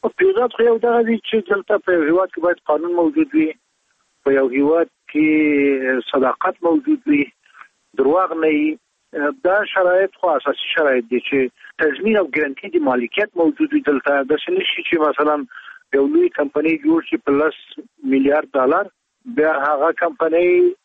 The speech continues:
د حکومت لخوا ضبط شي یا په اصطلاح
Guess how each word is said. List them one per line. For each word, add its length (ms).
د 140
حکومت 340
لخوا 220
ضبط 380
شي 680
یا 160
په 380
اصطلاح 480